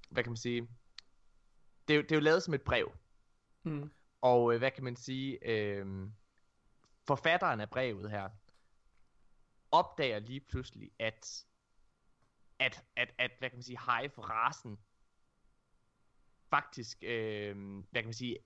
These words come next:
Speaker 1: ikke altid har, altså, n-, n-, nærmest er fanget på den her, øh, hvad hedder det, øh, fundament. Altså, de,
Speaker 2: Mm.
Speaker 1: de, de har ligesom valgt og accepteret, at det er her, de bor,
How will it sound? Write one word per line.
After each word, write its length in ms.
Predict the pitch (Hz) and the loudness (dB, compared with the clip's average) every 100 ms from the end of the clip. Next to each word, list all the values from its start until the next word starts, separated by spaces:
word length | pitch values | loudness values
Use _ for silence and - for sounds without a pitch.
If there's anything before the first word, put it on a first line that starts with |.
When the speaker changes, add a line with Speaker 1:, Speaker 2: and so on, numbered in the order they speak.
| _ _ _ | _ _ _
Speaker 1:
ikke 220 | 170 160 - | -2 -2 0
altid 420 | 160 175 - 139 | -2 0 -4 -4
har, 140 | 131 120 | 0 0
altså, 260 | 131 135 139 | 0 -2 -2
n-, 240 | 135 - | -2 -4
n-, 160 | 135 127 | -4 0
nærmest 280 | 147 156 156 | 0 0 -4
er 40 | - | 0
fanget 360 | - 156 202 196 | 2 2 0 0
på 140 | 139 | 0
den 180 | 135 131 | 0 -2
her, 260 | 131 113 104 - | 0 0 -2 -6
øh, 400 | 110 104 101 101 | -6 -4 -8 -6
hvad 120 | 107 | -4
hedder 160 | 104 | -4
det, 300 | 101 107 107 - | -6 -8 -6 -4
øh, 380 | 90 - - 113 - - | -4 -4 -6 -10 -18 -2
fundament. 460 | - 120 120 98 - | 2 4 2 -2 -4
Altså, 140 | - 127 | -4 -4
de, 240 | 135 156 | 0 0
Speaker 2:
Mm. 180 | 147 143 - | 0 -4 -2
Speaker 1:
de, 160 | 160 156 - | 4 4 6
de 60 | 160 | 4
har 80 | |
ligesom 340 | 151 - 156 127 | 4 6 4 6
valgt 240 | 175 165 - - - | 2 2 -6 -20 2
og 160 | 135 123 | 6 6
accepteret, 600 | 127 123 - 226 175 110 | 2 -4 -6 0 2 2
at 100 | - | 4
det 80 | 143 | 2
er 40 | |
her, 200 | 135 160 | 4 2
de 100 | 190 | 2
bor, 300 | 113 - 185 | 4 4 6